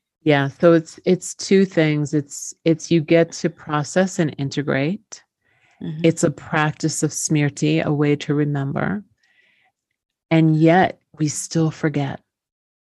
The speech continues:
Speaker 2: Mm-hmm.
Speaker 1: Right? That's the, the biggest thing. We still forget.
Speaker 2: And there we are, because when I read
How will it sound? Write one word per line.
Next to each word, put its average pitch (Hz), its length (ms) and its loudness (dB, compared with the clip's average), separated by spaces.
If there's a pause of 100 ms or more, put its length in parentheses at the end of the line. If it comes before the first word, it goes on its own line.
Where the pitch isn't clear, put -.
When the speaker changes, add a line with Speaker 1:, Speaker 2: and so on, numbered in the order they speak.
(960)
Speaker 2:
Mm-hmm. 175 340 -8 (680)
Speaker 1:
Right? 147 320 0 (140)
That's 156 320 2
the, 160 180 2 (100)
the 151 160 -2 (180)
biggest 170 340 4
thing. 156 140 2
We 147 100 0
still 175 460 4
forget. 160 480 -2 (1600)
Speaker 2:
And 175 140 -4
there 185 180 0
we 185 200 -2
are, 170 260 4
because 180 600 -2
when 180 260 -2
I 185 140 0
read 190 240 -2